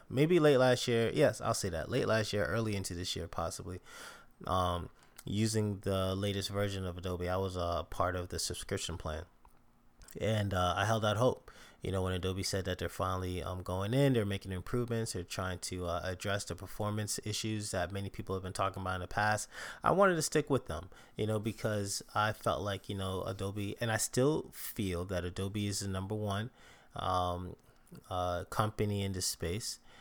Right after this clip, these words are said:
and I want them to win. I want them to do good. Now, after the, after they did this, these updates, and after they were getting, uh,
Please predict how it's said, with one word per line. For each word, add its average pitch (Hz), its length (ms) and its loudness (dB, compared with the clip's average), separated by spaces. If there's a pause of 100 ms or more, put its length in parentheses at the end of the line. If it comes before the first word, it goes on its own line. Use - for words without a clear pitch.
(240)
and 87 360 -2
I 85 60 0
want 92 260 -2
them 95 140 -4
to 98 60 -4
win. 113 220 2
I 82 80 -4
want 87 220 -4
them 92 140 -4
to 90 80 -6
do 90 160 -6
good. 92 340 0 (500)
Now, 95 420 2
after 98 380 2
the, 95 500 0 (200)
after 110 320 0
they 95 520 0
did 98 240 -4
this, 95 380 -2
these 98 220 -4
updates, 110 640 0 (360)
and 92 280 -2
after 98 300 -2
they 98 120 0
were 92 140 -2
getting, 95 500 -2 (100)
uh, 92 240 0